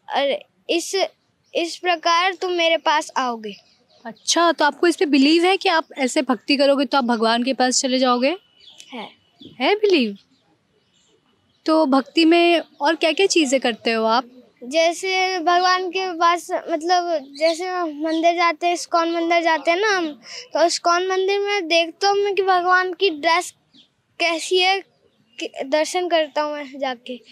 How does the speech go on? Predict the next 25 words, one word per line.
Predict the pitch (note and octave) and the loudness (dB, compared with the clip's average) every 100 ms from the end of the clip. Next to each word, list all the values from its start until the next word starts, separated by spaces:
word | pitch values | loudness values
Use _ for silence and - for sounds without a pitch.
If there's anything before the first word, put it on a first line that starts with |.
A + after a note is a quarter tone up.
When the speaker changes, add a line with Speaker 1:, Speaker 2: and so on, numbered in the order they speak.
| - - - | -20 -20 -18
Speaker 2:
अच्छा। | A#3+ - C4 G#3+ G#3+ | -18 -14 -14 -12 -12
Speaker 1:
कि | C#4+ C4+ - _ _ | -10 -10 -12 _ _
कौन | - C#4+ | -2 -2
सी | C#4 D#4+ | -2 -6
ड्रेस | D4 D4 D#4 | -2 -2 0
है, | D#4+ | -2
फिर | D#4+ | -2
मैं | E4 D#4+ | -4 -4
मम्मी | D#4+ D#4 D#4+ | -4 -4 -2
को | E4+ | -2
बताता | D#4 D4+ D4+ D4 | -2 0 -2 0
हूँ | E4 D#4+ | -2 0
कैसे, | D#4+ D#4 E4 | -2 0 -4
कैसे | C2+ - - D#4 C#4+ E4+ D#4+ D4+ C#4 - - | -4 -16 -6 -6 -2 0 0 -2 -8 -20 -10
भगवान | D4 D#4 D#4+ D#4 | -4 -2 -2 -4
जी | D#4 | -4
सजे | E4+ D#4 D#4 | -2 0 0
हुए | D#4 D#4 | 0 0
हैं, | D#4 D4+ | -2 -4
कैसे | D4 D#4 D4+ E4 | -4 -4 -4 -8
ड्रेस | C#4+ D4+ D4+ - | 0 0 0 -2
है | D#4 D4+ | -4 -4
और | - C#4+ | -6 -8
सब | - C4+ B3+ | -8 -10 -12
चीज़ें | - B3 A#3 | -20 -20 -20